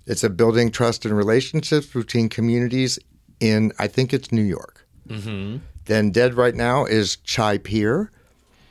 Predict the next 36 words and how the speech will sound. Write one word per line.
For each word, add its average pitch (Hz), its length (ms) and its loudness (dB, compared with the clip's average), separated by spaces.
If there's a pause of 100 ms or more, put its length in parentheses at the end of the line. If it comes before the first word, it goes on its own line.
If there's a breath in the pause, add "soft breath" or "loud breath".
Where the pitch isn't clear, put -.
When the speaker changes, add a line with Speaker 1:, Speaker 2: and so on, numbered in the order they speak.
(280 soft breath)
Speaker 1:
which 107 200 0
is 101 140 0
a 110 100 2
Chicago 113 560 0
platform 117 800 0
for 101 300 0
re-, 104 340 -2 (120)
rural 113 320 2
communities 117 680 0
to 92 180 -6
d-, 98 120 -10
decrease 117 500 -2
the 98 140 -4
vicious 98 420 -4
cycle 101 400 0
of 82 60 -4
health 113 240 -4
disparities 107 600 -2
in 98 120 -2
their 104 160 0
community, 87 640 -6 (560 soft breath)
the, 95 260 -2 (160)
the 87 160 -4
burbs 95 400 0
around 90 320 -4
Chicago. 90 720 -10
Speaker 2:
Right. 90 460 -4 (380 soft breath)
Speaker 1:
And 107 140 -2
then 98 200 0
Industry 123 540 -2
Baby 110 400 0
is 123 140 -2
for 104 140 -12
the 95 80 -4
Bail 87 260 -4
Project, 82 640 -10